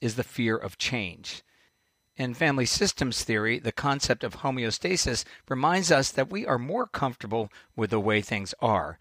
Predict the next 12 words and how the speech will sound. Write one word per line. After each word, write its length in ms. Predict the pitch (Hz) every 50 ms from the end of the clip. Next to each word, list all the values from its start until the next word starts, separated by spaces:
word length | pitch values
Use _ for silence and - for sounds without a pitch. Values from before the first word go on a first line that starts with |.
| _ _ _ _ _ _ -
even 400 | 220 233 240 240 185 160 165 190
when 160 | 156 131 127 127
they 160 | 127 127 120
are 100 | 120 120
not 280 | 123 123 120 127 -
ideal. 500 | 110 104 104 101 110 147 160 139 87 - - _ _ _ _ _ _ _ _ _ _ _ _ _ -
There's 180 | - 135 123 127
a 60 | 135
reason 480 | 123 143 180 196 185 - 170 156 165 147
we 100 | 123 113
get 220 | 127 127 117 -
stuck, 480 | - - - - 117 107 98 - -